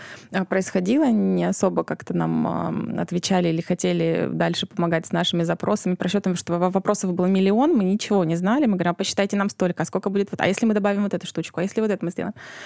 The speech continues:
Люди просто не хотели, да, ну, то есть как бы они вот посчитали, сделали какую-то общую оценку, ну, вот то, что я изначально, например, запросила, спросила, да, потом там на второе, на третье письмо, а уже когда у меня там дальше возникают опять вопросы, я говорю: "А, нет, а если вот я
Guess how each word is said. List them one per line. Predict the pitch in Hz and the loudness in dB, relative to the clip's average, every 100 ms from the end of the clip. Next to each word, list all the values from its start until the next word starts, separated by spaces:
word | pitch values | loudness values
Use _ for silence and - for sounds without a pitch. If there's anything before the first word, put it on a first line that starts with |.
| - | 0
Люди | 240 403 | 6 8
просто | - 311 - | 8 4 2
не | 277 | 2
хотели, | 247 233 202 165 170 | 2 2 2 2 2
да, | 175 | 2
ну, | 190 | 2
то | 233 | 2
есть | 262 | 2
как | 277 233 | 2 4
бы | 269 | 4
они | 285 | 4
вот | 285 | 2
посчитали, | 285 311 403 480 | 0 2 4 4
сделали | 254 320 269 | 4 4 2
какую-то | - 220 220 | 0 4 4
общую | 214 - 202 | 4 0 -2
оценку, | - 320 415 - 269 262 | 2 2 2 2 2 4
ну, | 320 | 4
вот | 208 | 2
то, | - | 0
что | 208 220 | -2 2
я | 208 | 2
изначально, | 202 202 214 185 | 2 0 0 0
например, | 170 175 | 0 -2
запросила, | 170 - 185 | -2 -4 -4
спросила, | - 160 | -2 0
да, | 202 | 0
потом | 269 202 175 | 0 -2 -2
там | 165 | -4
на | |
второе, | - 254 320 | 0 2 4
на | 233 | 2
третье | 277 277 | 0 -2
письмо, | - 226 202 175 | -2 0 2 2
а | 196 | 2
уже | 208 | 2
когда | 220 214 226 | 0 4 4
у | |
меня | 226 214 | 4 2
там | 208 202 | 2 2
дальше | 202 196 - | 2 2 0
возникают | 185 185 190 185 | -2 -2 0 -2
опять | 185 196 196 | -2 -2 -2
вопросы, | 202 262 370 233 | 2 2 4 2
я | |
говорю: | 196 185 | 0 -2
"А, | 175 | -2
нет, | 196 175 | -2 -2
а | 165 | -2
если | 220 - | -2 0
вот | 330 330 | 0 0
я | 277 | 0